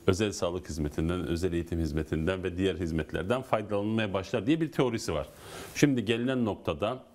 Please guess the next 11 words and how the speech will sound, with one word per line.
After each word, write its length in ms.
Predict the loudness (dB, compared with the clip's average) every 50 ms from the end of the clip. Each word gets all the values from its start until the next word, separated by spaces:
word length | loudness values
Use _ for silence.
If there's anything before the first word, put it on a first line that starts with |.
| -2 2 2
örneğin 400 | 4 4 4 2 2 0 0 0
geçtiğimiz 360 | -2 -4 0 0 0 2 2
günlerde 560 | 2 2 2 2 0 0 0 0 0 0 -2 -10 -20 -20 -20 -20 2 2
iktidar 480 | 2 2 2 0 2 2 0 0 0
bir 160 | -2 -2 -2 -2 -8 0
proje 300 | 2 2 2 4 0 -2
açıkladı. 520 | -4 -4 -8 -10 -2 0 0 0 0 -4 -6 -6 -2 2
Orta 360 | 2 2 2 2 -2 -2 -2 -2
gelirler 580 | 0 0 -2 0 0 0 0 0 0 0 0
için 400 | -2 -6 -8 0 0 2 2 2
finans 760 | -2 0 0 0 0 2 -2 -4 -6 -8 -10 -8 -8 -8 -10